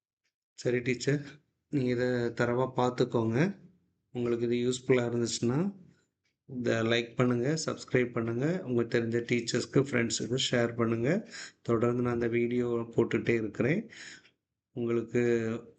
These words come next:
நான் போடுற வீடியோ உடனுடனே தெரியணும்னா, பக்கத்துல இருக்கிற பெல் ஐக்காட்டன-, பெல் ஐக்கானை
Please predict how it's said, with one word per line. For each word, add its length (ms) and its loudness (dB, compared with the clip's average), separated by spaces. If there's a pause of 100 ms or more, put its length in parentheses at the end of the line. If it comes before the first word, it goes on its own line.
(100)
நான் 260 2
போடுற 260 0
வீடியோ 300 2
உடனுடனே 580 -2
தெரியணும்னா, 720 -2
பக்கத்துல 220 0
இருக்கிற 320 0
பெல் 280 2
ஐக்காட்டன-, 760 -2
பெல் 260 2
ஐக்கானை 600 0